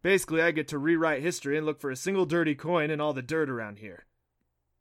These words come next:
Clancy shot him a guilty look, but said nothing.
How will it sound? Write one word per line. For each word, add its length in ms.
Clancy 360
shot 300
him 140
a 40
guilty 360
look, 320
but 260
said 300
nothing. 400